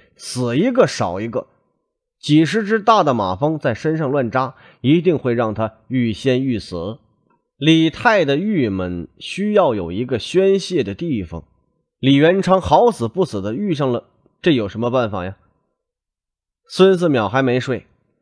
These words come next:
在院子里挂了只灯笼，躺在躺椅上听蛤蟆叫。自从云烨进家门，孙思邈就被请到家里。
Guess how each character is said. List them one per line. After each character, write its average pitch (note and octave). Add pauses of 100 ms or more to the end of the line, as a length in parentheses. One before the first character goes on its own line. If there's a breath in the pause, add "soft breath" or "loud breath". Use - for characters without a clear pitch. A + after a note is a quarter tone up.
(180)
在 G#3+
院 A3+
子 G#2+
里 F#2+
挂 E3
了 B2
只 D#3
灯 G3
笼， D3 (140)
躺 G2
在 B2+
躺 E3+
椅 F2
上 A#2
听 F3
蛤 A#2+
蟆 E3+
叫。 E3+ (1040)
自 D4
从 F#3
云 E3+
烨 G3
进 E3+
家 D3+
门， B2+ (280)
孙 F3+
思 F3
邈 A2
就 C3
被 A#2+
请 F#2+
到 G#2+
家 A2
里。 F#2